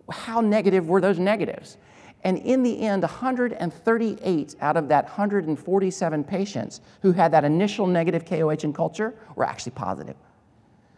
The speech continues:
These are dermatologists and dermatolo-, P A dermatologists who are making this diagnosis. That's a critical point because we see more of this. Our index suspicion of fungus, if we have it,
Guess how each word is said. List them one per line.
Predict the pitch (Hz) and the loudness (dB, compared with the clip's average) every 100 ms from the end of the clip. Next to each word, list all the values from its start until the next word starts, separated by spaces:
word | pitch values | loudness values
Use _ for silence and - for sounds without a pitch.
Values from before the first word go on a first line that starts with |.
| _ - _ _ - | _ -20 _ _ -2
These | 170 190 | 0 2
are | 160 | 2
dermatologists | 135 127 165 202 208 - 240 247 165 139 156 - - - - - - | 0 2 4 4 2 0 4 4 4 0 -2 -4 -14 -20 -20 -10 -2
and | 135 127 127 | 2 2 2
dermatolo-, | 135 143 143 156 175 - | 2 0 0 2 2 2
P | - 170 | -2 2
A | 180 | 2
dermatologists | 185 185 - - 214 170 160 | 2 -2 -2 -2 0 -2 -4
who | - 202 190 | 0 0 2
are | 165 | 2
making | 156 160 160 | 2 0 -2
this | 156 | -2
diagnosis. | 151 143 139 139 120 127 | -2 -2 0 -2 -2 0
That's | 143 151 | 0 0
a | |
critical | - 180 151 | -2 -2 0
point | 135 143 104 - - _ _ _ _ - - | -4 -4 -6 -10 -20 _ _ _ _ -20 -4
because | 147 156 - 170 151 147 - - - - - _ - | -2 0 4 8 8 6 0 -14 -20 -20 -20 _ -8
we | 151 160 | -2 0
see | 156 185 | 2 4
more | 147 117 | 4 4
of | |
this. | 95 82 - - _ _ - | 0 -8 -14 -20 _ _ 2
Our | 139 151 - | 4 6 4
index | 190 160 160 | 2 2 0
suspicion | 156 - - 170 151 143 | -2 -4 -2 -2 0 -2
of | 139 135 | -2 0
fungus, | 196 175 143 143 - - - | 0 2 -2 -6 -16 -16 -4
if | 143 160 | -2 0
we | |
have | 156 175 175 | 0 2 2
it, | 139 | 2